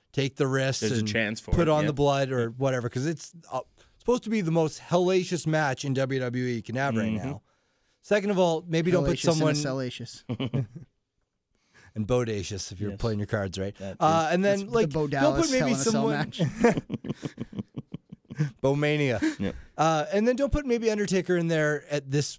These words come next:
Speaker 1: or don't put older guys in there for the risk of them getting a concussion or getting hurt and having to send the doctor
Speaker 2: Don't
Speaker 1: in.
Speaker 2: put anyone
Speaker 3: Don't,
Speaker 2: in there with Brock Lesnar
Speaker 3: don't
Speaker 2: either.
Speaker 3: put old
Speaker 1: Yeah.
Speaker 3: guys in there for the risk that they are going to be the ones who wanna bleed.
Speaker 2: <laughs> Exactly.
Speaker 3: Like,
Speaker 1: Yeah,
Speaker 2: Yeah.
Speaker 1: don't put these old school guys. Like, put in, like, P G era, like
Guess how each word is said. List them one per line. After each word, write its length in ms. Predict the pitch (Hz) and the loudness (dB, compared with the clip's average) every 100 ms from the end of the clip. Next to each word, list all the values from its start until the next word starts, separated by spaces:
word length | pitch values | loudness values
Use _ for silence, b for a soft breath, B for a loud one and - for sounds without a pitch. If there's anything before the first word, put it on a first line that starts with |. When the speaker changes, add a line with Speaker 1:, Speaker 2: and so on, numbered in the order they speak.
| - | 0
Speaker 1:
or 80 | 185 | 2
don't 180 | 214 220 | 4 2
put 180 | 240 - | -2 0
older 300 | 160 165 175 | 0 0 2
guys 280 | 175 180 175 | 2 2 2
in 100 | 196 | 2
there 180 | 196 | 0
for 160 | 180 180 | 0 0
the 100 | 156 | 2
risk 300 | 147 165 - | 2 2 0
of 80 | 151 | -2
them 160 | 156 | 0
getting 260 | 147 147 160 | 0 -2 -2
a 60 | 139 | -2
concussion 580 | 139 131 127 - 123 | -2 0 -2 -2 -6
or 180 | 113 131 | -2 -2
getting 280 | 127 139 131 | 0 0 0
hurt 280 | 107 127 120 | 2 0 0
and 60 | |
having 300 | 110 117 120 | -2 0 0
to 60 | 110 | -2
send 200 | 123 110 | -2 -2
the 60 | 101 | -2
doctor 360 | 104 104 - | -2 -4 -4
Speaker 2:
Don't 120 | 90 | -4
Speaker 1:
in. 60 | 92 | -2
Speaker 2:
put 120 | 98 | -2
anyone 200 | 98 101 | 0 4
Speaker 3:
Don't, 180 | 107 101 | 4 4
Speaker 2:
in 100 | 95 | 2
there 140 | 98 92 | -2 -4
with 160 | 92 | -6
Brock 220 | 95 85 | -6 -6
Lesnar 380 | - 87 87 82 175 | -4 -6 -6 -8 -2
Speaker 3:
don't 200 | 175 220 | 2 4
Speaker 2:
either. 180 | - 254 | 6 6
Speaker 3:
put 40 | - | 6
old 180 | 190 196 | 4 6
Speaker 1:
Yeah. 140 | 143 | 6
Speaker 3:
guys 320 | 202 196 190 160 | 6 6 4 0
in 140 | 185 | 2
there 160 | 180 170 | 2 0
for 100 | 175 | -2
the 140 | 165 | -2
risk 300 | 156 165 - | 0 -2 -2
that 280 | 156 139 135 | -4 -4 -2
they 200 | 175 175 | 0 2
are 160 | 170 | 0
going 260 | 151 170 156 | 0 0 0
to 80 | 156 | -2
be 120 | 156 | 2
the 100 | 151 | 4
ones 280 | 156 165 165 | 6 4 4
who 80 | 180 | 4
wanna 280 | 170 165 147 | 4 2 2
bleed. 440 | 156 151 123 117 - | 0 0 0 -4 -8
Speaker 2:
<laughs> 80 | - | -4
Exactly. 540 | 139 185 196 185 196 | 2 6 6 4 2
Speaker 3:
Like, 100 | 233 | 6
Speaker 1:
Yeah, 180 | 247 226 | 6 6
Speaker 2:
Yeah. 60 | 185 | 4
Speaker 1:
don't 140 | 247 | 0
put 120 | 311 | 2
these 180 | 311 247 | 2 2
old 340 | 220 175 208 | -2 0 0
school 280 | - - 185 | -2 -2 0
guys. 420 | 165 151 123 123 | 2 0 -2 -4
Like, 220 | 156 151 - | -2 0 0
put 140 | 247 | 0
in, 80 | 247 | 2
like, 240 | 240 226 _ - | 0 -2 _ -4
P 160 | 196 | -2
G 200 | 175 185 | 0 0
era, 180 | 160 143 | 2 0
like 140 | 131 | -2